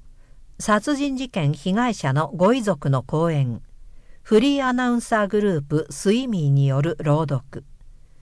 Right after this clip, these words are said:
定員八十名、申し込み順です。参加費は無料。申し込みは電話、ファックスまたはEメールで。ファックスまたはEメールには、行事名、郵便番号、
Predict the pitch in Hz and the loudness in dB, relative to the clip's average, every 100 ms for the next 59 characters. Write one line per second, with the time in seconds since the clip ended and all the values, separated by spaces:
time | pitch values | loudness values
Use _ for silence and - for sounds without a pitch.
0 | - - - 254 247 226 202 180 - 185 | -20 -20 -4 2 2 2 -2 -4 -4 -4
1 | 180 247 240 196 131 110 85 - - - | -2 -2 0 0 -2 -4 -10 -18 -20 -20
2 | - 185 233 - 220 202 190 175 165 - | 0 2 2 0 -2 0 -2 -4 -4 -8
3 | - - - - - - 262 254 262 240 | -14 -20 -20 -20 -20 -8 -4 -2 -2 -2
4 | 196 202 170 165 165 196 165 143 - - | 0 0 0 0 2 0 0 -2 -6 -20
5 | - - - - 220 220 - 220 202 196 | -20 -20 -20 -2 0 0 0 0 2 2
6 | 170 156 175 220 226 208 190 - - 240 | 0 2 2 2 0 0 0 -2 0 0
7 | 247 - 175 156 170 180 175 247 202 135 | 0 -6 -6 -4 -2 -2 0 0 2 0
8 | 165 202 226 196 131 117 - - - - | 0 0 0 -2 -4 -8 -14 -20 -20 -20
9 | - - - - - 277 285 - 220 208 | -20 -20 -20 -20 -4 -2 -2 -4 -2 0
10 | 202 202 262 220 190 208 226 226 202 175 | 0 0 2 4 2 0 0 0 -2 -2
11 | 175 160 160 170 - - 160 180 226 202 | -2 -2 -4 -8 -16 -8 2 4 4 0
12 | 214 160 117 - - - - - 214 247 | -2 -2 -4 -8 -16 -20 -20 -2 2 2
13 | 254 240 233 185 143 123 123 | 0 0 0 0 0 0 -2